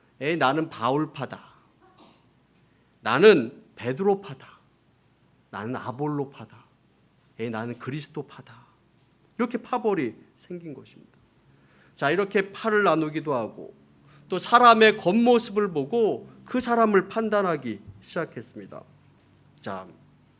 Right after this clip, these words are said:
"아, 저 사람 저렇게 못생긴 사람이 있는데, 자, 저 사람 안에도 하나님께서 함께 하실까?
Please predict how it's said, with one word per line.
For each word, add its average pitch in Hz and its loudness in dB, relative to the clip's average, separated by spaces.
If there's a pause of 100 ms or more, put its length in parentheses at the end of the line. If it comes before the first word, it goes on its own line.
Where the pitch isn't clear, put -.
(720)
"아, 117 -10
저 139 -10
사람 196 0
저렇게 160 -6
못생긴 190 -6
사람이 160 -8
있는데, 110 -10 (680)
자, 113 -10
저 226 4
사람 226 2
안에도 165 -2
하나님께서 196 -6
함께 190 -12
하실까? 175 -16